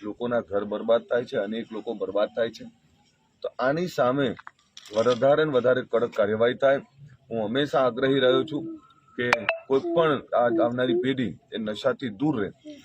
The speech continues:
આ પ્રકારનું જે કંઈ ચાલે છે, મને, હું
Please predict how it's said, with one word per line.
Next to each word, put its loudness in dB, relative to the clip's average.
આ 4
પ્રકારનું 2
જે -2
કંઈ -4
ચાલે 2
છે, -12
મને, -4
હું -8